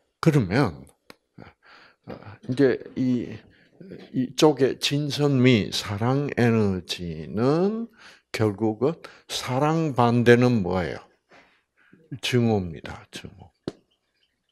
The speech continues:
네. 그래서 증오하고 상대방을 미우-, 상대방이 미울 때는 행복하지 않고,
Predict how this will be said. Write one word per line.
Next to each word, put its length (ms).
네. 140
그래서 380
증오하고 1000
상대방을 960
미우-, 380
상대방이 720
미울 360
때는 720
행복하지 640
않고, 420